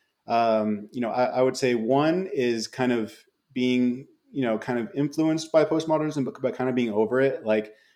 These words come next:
okay, like, you know, we need to, like, sure, like, you know,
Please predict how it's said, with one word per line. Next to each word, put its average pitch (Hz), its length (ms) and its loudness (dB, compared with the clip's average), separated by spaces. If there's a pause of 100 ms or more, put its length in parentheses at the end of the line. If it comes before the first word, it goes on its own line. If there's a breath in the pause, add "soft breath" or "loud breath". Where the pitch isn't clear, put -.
(220 soft breath)
okay, 120 240 2
like, 110 220 0 (100)
you 120 180 -4
know, 117 100 -4
we 139 160 2
need 147 220 2
to, 117 460 4 (260)
like, 110 380 -2 (400)
sure, 143 400 8
like, 110 400 2
you 127 100 -4
know, 107 220 0